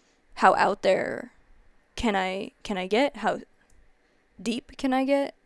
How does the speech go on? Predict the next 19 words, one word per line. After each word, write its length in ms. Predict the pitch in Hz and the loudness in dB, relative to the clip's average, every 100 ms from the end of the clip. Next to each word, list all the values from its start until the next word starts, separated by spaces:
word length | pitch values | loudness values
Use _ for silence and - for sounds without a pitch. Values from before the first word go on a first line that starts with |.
| _ | _
while 160 | - 202 | -2 0
still 460 | 208 - 208 190 208 | 2 0 2 -2 -2
having 440 | - 185 180 190 | -2 -2 -2 -8
a 80 | 202 | -6
good 200 | 220 220 | -6 -6
time 500 | 226 - - - 247 - | -8 -8 -8 -14 -16 -10
and, 420 | - 240 240 247 - _ _ _ _ - | -10 -8 -12 -16 -20 _ _ _ _ -4
and 160 | 214 208 | -2 0
knowing 460 | 185 180 180 190 | -2 -4 -6 -8
that 300 | 190 175 180 _ - _ _ - _ _ _ _ _ _ _ _ - | -6 -6 -10 _ -20 _ _ -20 _ _ _ _ _ _ _ _ -6
it, 140 | 208 | 0
it 160 | 220 226 | 0 4
doesn't 360 | 190 208 196 | 2 2 -4
have 260 | 202 196 - | -6 -8 -8
to 100 | 214 | -12
be 180 | 220 - | -10 -8
so 180 | - | -8
serious. 840 | - - - - - - - - - - - - - _ _ _ _ _ _ _ _ _ - _ - _ _ _ _ _ _ _ _ | -8 -6 -6 -8 -12 -10 -8 -8 -12 -20 -20 -20 -20 _ _ _ _ _ _ _ _ _ -20 _ -20 _ _ _ _ _ _ _ _
So 380 | - - 277 294 | -4 2 2 2